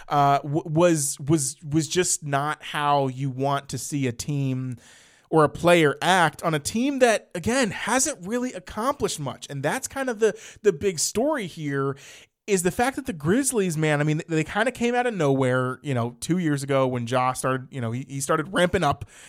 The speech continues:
right? Um, a-, and, and obviously, they, you know, they draft Desmond Bane, they draft Dillon Brooks, they, they, they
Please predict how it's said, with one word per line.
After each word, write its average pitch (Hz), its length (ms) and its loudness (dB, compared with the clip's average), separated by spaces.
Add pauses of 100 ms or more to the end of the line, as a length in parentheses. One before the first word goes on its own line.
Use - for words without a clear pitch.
(120)
right? 151 260 2 (140)
Um, 135 500 2
a-, 151 160 -6
and, 151 220 -4
and 147 100 -4
obviously, 139 320 0
they, 143 80 0
you 131 60 -2
know, 123 60 -4
they 120 100 -2
draft 131 360 0
Desmond 143 320 0
Bane, 135 340 -4
they 117 100 -6
draft 123 340 0
Dillon 139 220 -2
Brooks, 135 340 -2
they, 127 220 -8
they, 123 240 -12
they - 160 -8